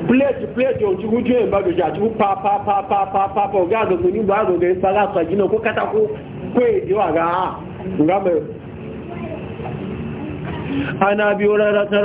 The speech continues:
رضي الله عنه قال: قال رسول الله صلى الله عليه وسلم، النبي صلى الله عليه وسلم قال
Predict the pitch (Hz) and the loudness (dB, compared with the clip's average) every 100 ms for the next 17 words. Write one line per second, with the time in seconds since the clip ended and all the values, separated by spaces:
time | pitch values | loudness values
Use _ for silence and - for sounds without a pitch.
0 | 208 202 208 208 208 202 208 208 202 208 | 2 2 0 2 2 4 4 4 4 0
1 | 202 202 208 208 202 202 202 208 208 208 | 2 2 2 0 2 2 4 2 0 0
2 | 208 208 202 208 202 208 - 208 202 208 | 2 2 2 2 2 0 0 0 2 2
3 | 202 208 208 208 208 208 202 208 208 180 | 4 2 4 2 2 0 2 0 0 0
4 | 143 - - - - 175 196 202 165 202 | -2 -8 -10 -10 -2 0 2 0 0 0
5 | 180 190 208 190 175 190 208 | 2 0 2 2 2 2 0